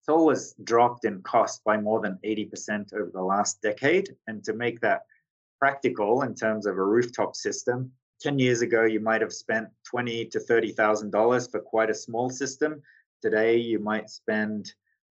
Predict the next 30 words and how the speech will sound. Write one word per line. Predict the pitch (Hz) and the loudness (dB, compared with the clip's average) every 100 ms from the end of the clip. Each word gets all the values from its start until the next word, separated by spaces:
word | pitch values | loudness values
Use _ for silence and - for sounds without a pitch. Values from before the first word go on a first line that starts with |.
| _ | _
five | 107 113 113 | 2 4 4
thousand | - 107 110 110 | 4 4 2 0
dollars | 107 110 110 107 - | 2 4 4 2 -2
for | 104 87 - | -4 -4 -4
quite | - 107 | 0 0
a | 104 - - | 0 -2 -6
big | 123 127 | -6 -2
system. | 147 143 - 175 185 - _ - _ | -2 0 0 0 -2 -10 _ -20 _
And | 123 123 120 | -2 0 -2
the | 120 | 0
feed-in | - 165 170 127 | 6 8 8 4
tariff, | 107 - 95 101 131 | 0 -2 0 0 -2
which | 113 - | -4 -4
is | 98 | -6
how | - 113 | -4 -2
much | 113 110 - | -2 -4 -6
you | 101 | -4
get | 101 - - | -2 -4 -6
paid | - 160 131 104 98 - _ _ | -2 4 6 4 2 -8 _ _
when | 107 110 | -6 -2
you're | 104 107 | 0 2
exporting, | 135 - - 87 95 123 | 0 -4 -2 0 0 0
and | 107 | -2
of | 95 - | -6 0
course, | 117 110 | 2 2
the | - | -2
bigger | - 147 143 | -4 -2 4
your | 135 110 | 4 4
system | - 185 - - 95 | 0 -2 -2 -2 -2
is, | 95 95 | -4 -8